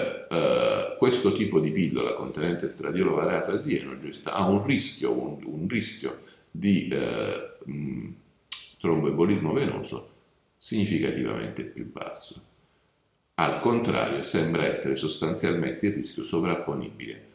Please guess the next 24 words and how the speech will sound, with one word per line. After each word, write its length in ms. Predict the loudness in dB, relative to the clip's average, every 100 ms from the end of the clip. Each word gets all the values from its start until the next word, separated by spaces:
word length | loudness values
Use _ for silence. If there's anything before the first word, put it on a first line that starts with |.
| _
a 180 | -8 -6
quello 340 | -4 -2 -2
dell'evonorgestrel. 1160 | -2 -2 -4 -6 -6 -8 -10 -10 -12 -10 -10 -10 -14 -14
Quindi 200 | 0 0
potremmo 380 | 2 0 4 4
dire 160 | 4 2
che 120 | 0
al 120 | -2
posto 320 | 2 2 2
delle 180 | -2 -4
pillole 320 | -2 -2 -2
con 160 | 0 2
l'evonorgestrel 640 | 2 2 -4 -10 -12 -12
si 120 | -10 -8
potrebbe 360 | -6 -4 -2
usare 400 | -2 -2 -4 -4
anche 240 | -8 -10 -10
la 100 | -8
pillola 440 | -10 -14 -16 -16 -18 _
con 160 | -10 -8
estradiolo 580 | -8 -8 -10 -8 -6 -4
valerato 480 | -2 -4 -4 -6 -8
e 120 | -10
dienogest. 720 | -12 -14 -16 -20 -18 -18